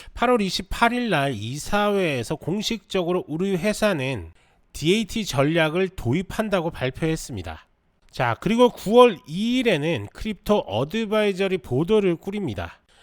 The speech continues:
여기에는 뭐 변호사, 회계사, 업계 전문가들이 합류를 했고 규제와 내부 통제를 관리하겠다는 방침을 세웠죠.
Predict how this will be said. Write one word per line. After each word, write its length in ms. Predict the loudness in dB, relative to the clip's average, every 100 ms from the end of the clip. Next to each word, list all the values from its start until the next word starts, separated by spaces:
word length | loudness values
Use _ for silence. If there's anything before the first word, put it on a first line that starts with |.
| _
여기에는 600 | -2 0 2 2 4 2 0
뭐 140 | -4
변호사, 800 | -4 -2 -2 0 -2 0 0 0 0
회계사, 480 | -2 -2 -4 -2 -4
업계 380 | -4 -6 -4 -4
전문가들이 800 | -4 -4 -4 -4 -4 -4 -2 -4
합류를 500 | -4 -6 -4 -2 -2
했고 480 | -2 -4 -4 -4 -6
규제와 480 | -10 -6 -2 -2 -2
내부 320 | -4 -2 -6
통제를 540 | -4 -4 0 2 0 -4 -12 -20 -8
관리하겠다는 920 | -2 0 2 2 2 0 -2 -4 -4
방침을 640 | -4 -6 -8 -10 -10 -10
세웠죠. 480 | -4 -2 -2 -6